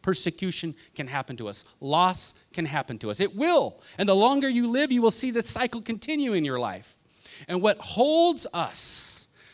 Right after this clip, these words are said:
to this life is a life that leans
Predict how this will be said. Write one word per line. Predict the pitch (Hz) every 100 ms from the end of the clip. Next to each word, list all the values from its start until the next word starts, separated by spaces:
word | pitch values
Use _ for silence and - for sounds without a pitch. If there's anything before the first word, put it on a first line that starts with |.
| -
to | 190
this | 190 180
life | 175 180 202 285 349 - - - _ -
is | 160 156
a |
life | 165 170 175 202 -
that | 156 -
leans | 143 151 170 170 175 175 170